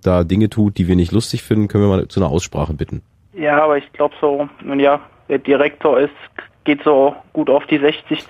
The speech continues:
Speaker 1: Ja,
Speaker 2: der
Speaker 1: trotz
Speaker 2: hat jetzt
Speaker 1: alledem
Speaker 2: auch
Speaker 1: ist der
Speaker 2: nicht so die
Speaker 1: Direktor ja,
Speaker 2: Ahnung.
Speaker 1: ist der, ne, er muss ja gar nicht Ahnung haben, er muss ja einfach nur wissen, dass ihr ein Problem mit einem bestimmten Lehrer habt und dass es da eine Aussprache gibt.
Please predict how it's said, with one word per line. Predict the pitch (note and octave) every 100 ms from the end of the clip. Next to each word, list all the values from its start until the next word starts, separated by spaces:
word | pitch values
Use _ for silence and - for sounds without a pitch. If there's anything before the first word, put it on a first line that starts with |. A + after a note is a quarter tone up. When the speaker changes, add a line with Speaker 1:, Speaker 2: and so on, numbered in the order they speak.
| -
Speaker 1:
Ja, | -
Speaker 2:
der |
Speaker 1:
trotz | D3
Speaker 2:
hat | B2+
jetzt | A2
Speaker 1:
alledem | C#3+ D3+
Speaker 2:
auch | D3+
Speaker 1:
ist | C3+
der | A2
Speaker 2:
nicht |
so | G#2+
die | C3+
Speaker 1:
Direktor | C3+ A2+
ja, | A2+
Speaker 2:
Ahnung. | C3 -
Speaker 1:
ist | - B2
der, | F#2
ne, | F#2
er |
muss | G2 A2+
ja |
gar | F#2+ F#2
nicht | F2+
Ahnung | F#2 D#3+ G#2
haben, | E2+
er | F2
muss | F#2+
ja | A2
einfach | F2 G2+
nur | G2 F#2
wissen, | G#2+ G2+
dass | F#2
ihr | F#2+
ein | B2+
Problem | - F2 F#2+ A2
mit | G#2
einem | F2+
bestimmten | - F#2+ -
Lehrer | D#2+ F2 A2+
habt | A#2 -
und | F#2+
dass | G2
es | G#2+
da | A2
eine | G#2+
Aussprache | D#3 - F2 E2+
gibt. | D#2